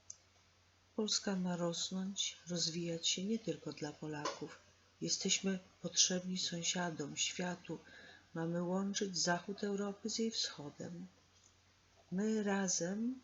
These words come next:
jesteśmy ważniejsi niż każdy z osobna. Ponad nami są wartości,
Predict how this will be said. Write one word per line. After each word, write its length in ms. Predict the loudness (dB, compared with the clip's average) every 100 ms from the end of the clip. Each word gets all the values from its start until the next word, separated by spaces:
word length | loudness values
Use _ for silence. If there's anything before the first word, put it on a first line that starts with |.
| -16 -20 -4
jesteśmy 580 | 0 2 2 2 2 0
ważniejsi 800 | 2 2 2 2 0 0 0 0
niż 300 | 0 2 2
każdy 420 | 0 0 0 0
z 100 | -2
osobna. 600 | -2 -2 -4 -6 -8 -8 -12 -20 -20 -20 -20 -20 -20 _ 0
Ponad 280 | 4 6 4
nami 560 | 4 4 4 2 0
są 300 | -2 -2 -4
wartości, 960 | -2 -4 -4 -4 -4 0 2 2 -2